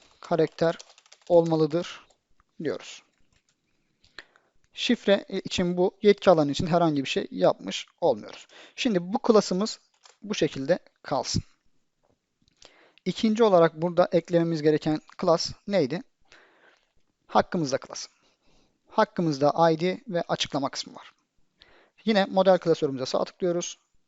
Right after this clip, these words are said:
Add diyoruz. Class diyoruz.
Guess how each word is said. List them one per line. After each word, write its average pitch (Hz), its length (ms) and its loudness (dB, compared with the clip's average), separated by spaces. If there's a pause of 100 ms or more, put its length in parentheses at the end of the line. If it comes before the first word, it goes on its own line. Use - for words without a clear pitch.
(160)
Add 175 200 -4
diyoruz. 170 440 -2 (920)
Class 123 300 -6
diyoruz. 175 420 -4